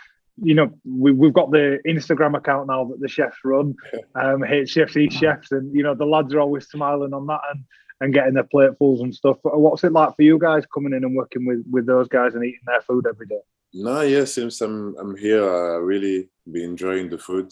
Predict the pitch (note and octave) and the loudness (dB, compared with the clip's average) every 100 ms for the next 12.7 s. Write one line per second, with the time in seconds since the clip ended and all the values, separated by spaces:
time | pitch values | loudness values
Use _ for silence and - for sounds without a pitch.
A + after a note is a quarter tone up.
0 | - - E2+ D#2+ E2+ E2 F2 F#2+ F2+ _ | -12 -6 -6 -4 -4 -4 -4 -4 -8 _
1 | - - - - _ G2 G2 G#2+ G#2+ F2+ | -20 -20 -20 -20 _ -6 -2 0 0 -2
2 | G2 G2+ G2+ F#2+ F#2 F#2+ F2+ F2 F2+ F2+ | -4 -2 0 0 -2 -6 -6 -6 -4 -4
3 | E2+ E2+ E2 F#2+ E2+ - F2 F2 F2+ F2 | -6 -8 -8 -8 -10 -6 -4 -2 -4 -6
4 | F2+ E2 D#2 F2 F2 G2 - _ - F2 | -8 -8 -4 -4 -4 -6 -10 _ -16 -10
5 | E2+ E2 E2 - F2 F2 F#2 F2 E2+ _ | -8 -8 -8 -8 -10 -6 -4 -4 -8 _
6 | _ _ F2+ - F#2 F#2 - - F#2+ - | _ _ -10 -2 -2 -2 -10 -14 -14 -4
7 | F#2+ F2+ - F#2 F2+ E2+ G#2 A2 - _ | -2 -2 -4 -2 -2 -2 -4 -6 -14 _
8 | _ _ _ _ _ - G2+ G2 F#2+ A2+ | _ _ _ _ _ -4 0 0 -2 -4
9 | A2 G#2+ G2+ - - _ D#2+ F2+ G2+ G#2 | -4 -6 -10 -18 -20 _ -12 -6 -4 -4
10 | G#2 G2+ G2+ F#2+ F2 G2 F#2 F#2+ G2 G2 | -4 -4 -4 -6 -6 -6 -4 -2 0 -2
11 | E2 E2 E2+ E2+ - F#2 F#2 F2+ F2 F#2+ | -4 -6 -4 -4 -6 -6 -6 -6 -8 -6
12 | F2+ E2+ D#2+ E2 D#2+ D#2 D2 | -6 -6 -10 -10 -10 -10 -12